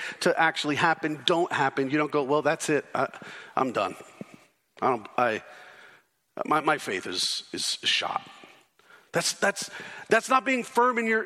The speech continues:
in your faith. That's allowing circumstances to determine what, what your faith is like. No, your faith is in God and what God has said and who he is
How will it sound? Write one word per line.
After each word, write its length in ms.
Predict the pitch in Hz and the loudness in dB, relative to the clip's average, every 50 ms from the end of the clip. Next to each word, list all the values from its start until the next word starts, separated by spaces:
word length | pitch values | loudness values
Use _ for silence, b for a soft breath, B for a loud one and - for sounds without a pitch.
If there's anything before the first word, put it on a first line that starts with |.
| - - - | -4 -2 -2
in 80 | 226 | 0
your 140 | 226 220 208 | 2 0 0
faith. 300 | - - 240 240 220 196 | 2 2 2 2 4 4
That's 180 | - 202 - - | 2 2 2 4
allowing 380 | 220 214 214 214 214 220 214 | 4 6 6 4 4 2 -2
circumstances 1120 | 175 - - - - 240 240 247 - - 233 220 - - - 202 190 185 180 - 196 180 - - | -4 -4 -2 0 2 2 2 2 2 0 -2 -2 -2 0 4 4 4 4 2 -2 -4 -4 -4 -4
to 100 | - 165 | -4 -4
determine 720 | 170 185 - - - - 220 233 233 226 214 196 180 160 B B B B B B B B | -4 -4 -4 -2 0 2 2 4 4 4 4 4 2 0 B B B B B B B B
what, 320 | - 202 220 220 - - - - - - | 2 4 4 4 2 -4 -12 -20 -6 0
what 180 | 196 214 220 | 2 2 2
your 120 | 226 226 214 | 2 -2 0
faith 320 | - - 220 220 202 208 | 0 0 0 2 0 0
is 100 | 190 160 | 0 2
like. 220 | 220 220 202 175 | 2 2 2 2
No, 80 | 208 202 | 2 0
your 240 | 185 170 196 254 247 | 2 2 0 -2 0
faith 280 | - - 254 240 214 | 0 0 0 0 0
is 160 | 214 190 160 180 | -2 0 0 0
in 220 | 185 175 170 147 | 0 0 0 0
God 380 | 156 185 196 208 214 208 196 175 | 2 4 4 6 6 4 4 2
and 120 | 175 170 | 0 0
what 160 | 185 202 170 | 0 0 2
God 200 | 180 202 190 185 | 4 4 4 4
has 160 | 175 185 160 | 2 -2 -2
said 320 | - - - 220 220 214 190 | 0 2 4 4 4 4 4
and 100 | 175 170 | 2 0
who 160 | 180 196 196 | -2 -2 -2
he 260 | 180 165 170 165 180 | -2 -2 0 2 4
is 280 | 214 220 214 190 - | 4 4 4 2 -2